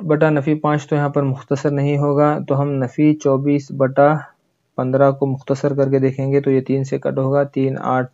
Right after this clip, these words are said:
चौबीस, तीन पाँच पन्द्रह, तो नफ़ी आठ बटा पाँच। तो अब यहाँ पर जो जवाब आ रहा है वो नफ़ी आठ बटा पाँच है।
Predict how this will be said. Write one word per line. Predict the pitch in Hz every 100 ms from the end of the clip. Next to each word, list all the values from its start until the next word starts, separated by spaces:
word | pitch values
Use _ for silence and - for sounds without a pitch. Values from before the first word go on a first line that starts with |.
| -
चौबीस, | 131 131 143 147 -
तीन | - 131 131 135
पाँच | 139 147 - -
पन्द्रह, | 127 120 117 104 - _ _ _ _
तो | -
नफ़ी | 143 135 135 156 156 -
आठ | - 135 143 143 _ - - _ _ _ _ -
बटा | 131 135 135 160 190 180 - _ _ _ _ _
पाँच। | - 101 90 92 - - _ _ _ _ _ -
तो | 175
अब | 175
यहाँ | 160 156 175
पर | 175 180 180 - -
जो | 156 165
जवाब | 151 143 160
आ | 156
रहा | 156 156
है | 156
वो | 160
नफ़ी | 165 147 156 175
आठ | 147 151
बटा | 147 143 139 165 190 - _ _ _ _ _ _ _
पाँच | - 113 110 110
है। | - -